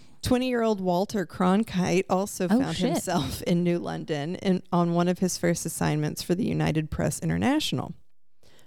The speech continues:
Speaker 1: Although Cronkite went on to cover World War Two and the Nuremberg trials, he was quoted saying, "I did nothing in my studies nor in my life to prepare me for a story of the magnitude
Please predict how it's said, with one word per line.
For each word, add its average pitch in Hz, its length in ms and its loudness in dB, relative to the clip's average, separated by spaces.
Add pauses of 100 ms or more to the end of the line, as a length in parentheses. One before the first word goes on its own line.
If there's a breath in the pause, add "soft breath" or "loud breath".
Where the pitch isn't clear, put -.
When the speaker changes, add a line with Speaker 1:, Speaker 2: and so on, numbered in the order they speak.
Speaker 1:
Although 180 300 2
Cronkite 175 520 -2
went 170 160 4
on 165 160 0
to 185 60 -4
cover 170 300 2
World 160 240 0
War 160 160 4
Two 175 220 -2
and 165 100 0
the 156 60 -4
Nuremberg 180 580 2
trials, 165 640 2
he 170 240 2
was 160 180 0
quoted 185 560 2 (160)
saying, 147 640 -2
"I 165 160 2
did 165 240 2
nothing 175 320 2
in 202 120 2
my 175 180 2
studies 175 520 2
nor 165 160 0
in 170 220 0
my 180 140 4
life 156 320 0
to - 120 -4
prepare 165 460 0
me 165 140 0
for 165 200 -2
a 156 80 2
story 151 500 0
of 156 140 -2
the 156 80 0
magnitude 151 880 -2